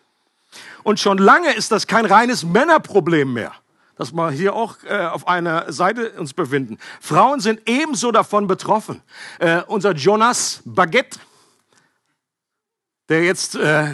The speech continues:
äh, vor ein paar Wochen sich verabschiedet hat, der hat neulich noch ein, äh, ein YouTube-Clip gepostet auf Facebook, habe ich mir angeschaut, von einer Frau,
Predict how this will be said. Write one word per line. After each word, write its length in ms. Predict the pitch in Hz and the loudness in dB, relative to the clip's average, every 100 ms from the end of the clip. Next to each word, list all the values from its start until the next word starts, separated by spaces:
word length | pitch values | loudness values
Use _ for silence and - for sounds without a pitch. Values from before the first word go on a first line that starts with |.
| 110 - - | -8 -16 -16
äh, 300 | 135 170 147 123 135 | -10 -8 -10 -12 -10
vor 160 | 165 160 | -4 0
ein 20 | |
paar 160 | 170 | 0
Wochen 180 | 160 190 | 2 -2
sich 140 | 170 170 | -4 -4
verabschiedet 460 | 208 214 220 208 | -4 -2 -2 0
hat, 160 | 180 - | 0 0
der 100 | 180 | 0
hat 140 | - | 0
neulich 340 | 196 208 226 220 | -2 -2 -4 -4
noch 160 | 202 | -2
ein, 260 | 185 190 180 - - | 0 -2 -2 -10 -4
äh, 240 | 175 160 139 | 0 0 -2
ein 160 | - 156 | -4 -4
YouTube-Clip 1000 | 135 240 302 226 170 - 180 165 - - | 2 2 2 0 -2 0 0 0 -2 -2
gepostet 600 | 165 - 175 190 - 160 | -2 0 2 2 0 -6
auf 160 | 156 151 | -6 -4
Facebook, 520 | 202 214 - 156 113 | -2 -2 -2 -4 -2
habe 120 | 151 | -2
ich 60 | 147 | -2
mir 140 | 165 | -2
angeschaut, 440 | 185 165 - 127 | -2 -4 -4 -4
von 120 | - 196 | -4 -2
einer 180 | 190 | 0
Frau, 380 | 170 - 165 233 | 0 0 2 2